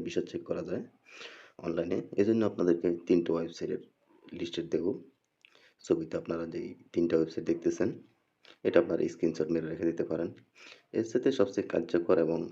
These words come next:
সহজ ওয়েবসাইটটা হলো এক নম্বরটা। চলুন আমরা এটা দিয়ে চেক করে দেখি। এটা চেক করার জন্য আমরা একটা ব্রাউজারে প্রবেশ করব। ওকে, তো আমি একটা লিংক কপি করলাম এখানে। এই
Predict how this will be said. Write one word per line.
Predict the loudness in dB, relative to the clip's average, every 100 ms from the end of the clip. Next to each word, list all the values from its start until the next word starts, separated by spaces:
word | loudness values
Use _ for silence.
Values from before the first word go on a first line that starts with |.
| -10 -6
সহজ | 0 4
ওয়েবসাইটটা | 2 2 -4 -4 -4
হলো | -2 -2 -6 -12
এক | -8 -2
নম্বরটা। | 0 0 0 -8 -10 _ -20 -20 -20 -8
চলুন | 0 2 2 0
আমরা | -2 -2 -6 _ -6
এটা | -4 -4
দিয়ে | -4 -4 -6 -8
চেক | -6 -4
করে | -6 -10
দেখি। | -14 -20 _ _ _ _ _ _ _ _ -20 -20 -20 _ -20 _ _ _ 0
এটা | 2 2
চেক | 0 6
করার | 6 6
জন্য | 2 2
আমরা | 4 2 0 -10 -18 -8 -2
একটা | 4 2 2 -16 -2
ব্রাউজারে | 2 2 2 0 0
প্রবেশ | -6 -8 -10
করব। | -8 -8 -10 -16 _ _ -10 -8 -8 _ _ _ _ _ _ -20 -20 -20 _ -20 -14
ওকে, | -14 -14 _ _ _ _ _
তো | -20 -18 -2 2
আমি | 2 2
একটা | 0 0 2
লিংক | 2 2 0
কপি | -4 -4
করলাম | -8 -8 -10 -12
এখানে। | -10 -6 -6 -8 -16 _ -20 -20 -20 -20 -10
এই | 0